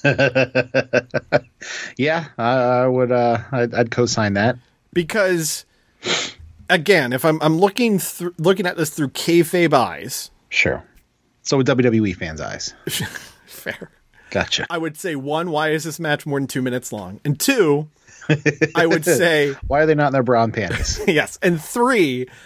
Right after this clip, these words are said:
Speaker 2: I would say, why is, why is the referee, whose name I don't know because referees aren't supposed to have names,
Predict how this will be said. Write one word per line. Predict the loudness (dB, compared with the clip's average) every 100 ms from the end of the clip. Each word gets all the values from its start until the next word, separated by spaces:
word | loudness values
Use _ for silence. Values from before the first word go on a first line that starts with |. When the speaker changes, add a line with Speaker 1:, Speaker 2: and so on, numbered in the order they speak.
| -2
Speaker 2:
I | 0
would | 2
say, | 0
why | 0 2 4
is, | 4 2 0 -4 -10 -14 -10
why | -2 2 4
is | 2
the | 2 0
referee, | 0 0 0 2
whose | 0 -2
name | 0 0
I | 0
don't | 0 -2 -2
know | -2
because | -2 -4 -6 -4
referees | -4 -2 -2 -2
aren't | -4 -6
supposed | -6 -6 -6
to |
have | -8 -4
names, | 2 2 2 -4